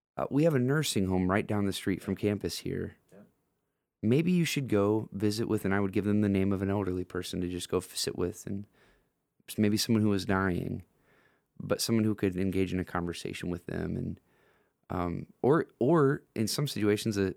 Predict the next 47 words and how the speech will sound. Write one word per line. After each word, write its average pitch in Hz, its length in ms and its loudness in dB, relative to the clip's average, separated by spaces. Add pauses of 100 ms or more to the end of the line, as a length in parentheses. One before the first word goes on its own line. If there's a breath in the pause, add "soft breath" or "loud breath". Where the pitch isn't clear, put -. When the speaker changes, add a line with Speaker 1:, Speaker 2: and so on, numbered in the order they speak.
Speaker 1:
person 113 300 0
that 104 100 0
maybe 110 220 2
couldn't 143 320 -2
engage 98 380 0
so 95 120 2
well 87 200 0
in 87 80 -4
a 90 40 -8
conversation - 600 -6
with - 100 -8
them. 50 160 -4 (400 loud breath)
And 160 80 6
you 214 80 6
know 269 120 4
what? 226 300 2 (140)
A 127 80 6
lot 139 240 4
of 180 80 2
those 151 180 4
students, - 600 2
a 123 60 4
majority 135 440 4
of 147 60 2
those 123 160 2
students 110 400 0
would 101 160 4
not 95 180 2
take 101 200 -2
me 90 100 0
up 85 100 -4
on 95 120 -2
that 104 100 -4
offer. 101 480 -4 (880)
They 127 140 6
were 147 160 6
too 208 300 2
obsessed 135 600 2
with 110 200 -2
the 101 80 0
presentness 135 840 0
of 98 140 2
their 104 240 4
own 127 320 2
existential 113 680 0
crisis - 840 -2
Speaker 2:
Yeah. - 80 -20